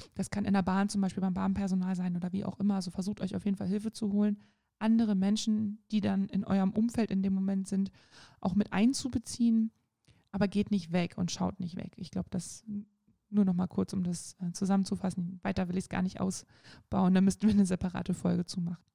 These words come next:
Genau. Ich fand den Satz, war ein-, der war eigentlich gar nicht abgedroschen, zu sagen, Bildung kann eigentlich das meiste leisten. Und was du zum Schluss auch noch mal gesagt hast, also tatsächlich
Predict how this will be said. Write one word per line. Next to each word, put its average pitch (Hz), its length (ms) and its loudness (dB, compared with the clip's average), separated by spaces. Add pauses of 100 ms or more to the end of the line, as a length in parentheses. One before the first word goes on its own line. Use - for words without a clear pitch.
(120)
Genau. 190 320 0 (1400)
Ich 208 120 -10
fand 262 140 2
den 208 200 2 (100)
Satz, 240 220 -6
war 202 120 -6
ein-, 196 100 -4
der 202 140 0
war 196 80 0
eigentlich 202 200 -2
gar 185 120 -2
nicht 190 180 -2
abgedroschen, - 520 -8
zu - 80 -14
sagen, 185 260 -2
Bildung 208 280 4
kann 202 200 -4
eigentlich 190 240 -2
das - 160 -10
meiste 180 300 -2
leisten. 180 520 -6 (800)
Und 202 240 2
was 196 100 -2
du - 80 -16
zum 190 120 -6
Schluss - 120 -12
auch 196 60 4
noch 196 80 4
mal 190 80 0
gesagt 185 200 -2
hast, 185 120 -6
also 180 420 -2 (480)
tatsächlich 190 440 -2